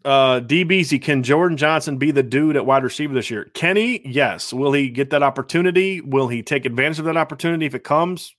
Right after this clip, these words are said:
I don't know. We'll have to see that. I haven't seen enough. I mean, I haven't seen anything from him in the clips. He's very, very rarely put in the clips. That doesn't mean anything. Uh, it just means we haven't seen enough of him, and, and I haven't really heard a whole lot about him from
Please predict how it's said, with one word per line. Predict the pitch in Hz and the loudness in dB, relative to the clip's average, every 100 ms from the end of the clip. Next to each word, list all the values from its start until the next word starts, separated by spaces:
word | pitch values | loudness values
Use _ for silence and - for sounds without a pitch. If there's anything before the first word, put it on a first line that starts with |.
| _ | _
I | - 95 98 | -16 -14 -10
don't | 110 | -4
know. | 139 180 - _ | 0 0 -2 _
We'll | 143 127 | -6 -4
have | 131 | -4
to | - | -4
see | 160 180 | -2 0
that. | 113 | -2
I | 107 | 0
haven't | 151 156 | 0 0
seen | - 170 | -2 -2
enough. | 151 147 - | 0 -2 -2
I | |
mean, | 135 131 - | -2 -2 -4
I | 120 | -2
haven't | 147 139 | -2 -2
seen | 139 | 0
anything | 165 180 127 | 2 0 0
from | 143 | 0
him | 139 131 | 0 -2
in | 120 | -4
the | |
clips. | - 131 117 | -2 -2 -2
He's | 127 | -8
very, | 110 135 156 151 - | -2 0 2 -2 -8
very | 117 147 170 | -2 2 2
rarely | 139 156 139 | 2 2 -2
put | - | -4
in | 98 | -8
the | |
clips. | 90 147 135 - | -6 -4 -4 -8
That | - | -6
doesn't | 170 131 117 | -4 -2 -4
mean | 139 | -4
anything. | 135 110 - 101 113 _ _ _ _ _ _ _ _ | -6 -8 -12 -16 -16 _ _ _ _ _ _ _ _
Uh, | 120 117 104 | 2 4 4
it | 135 | 0
just | 135 135 | -2 -2
means | 147 127 | 0 2
we | 139 | 2
haven't | 135 | 2
seen | 117 160 | -2 -2
enough | 139 110 | -2 -2
of | 113 110 | -2 -2
him, | 131 | 0
and, | 127 117 - | -2 -4 -6
and | 120 | -2
I | 127 | 0
haven't | 127 123 120 _ _ | 0 0 -4 _ _
really | 131 131 | 0 2
heard | 117 139 | 4 2
a | 135 | 2
whole | 127 127 | 2 4
lot | 123 | 4
about | 123 123 120 120 | 2 2 2 2
him | - 143 131 139 | 0 0 0 -2
from | 131 131 127 123 | -4 -2 0 -2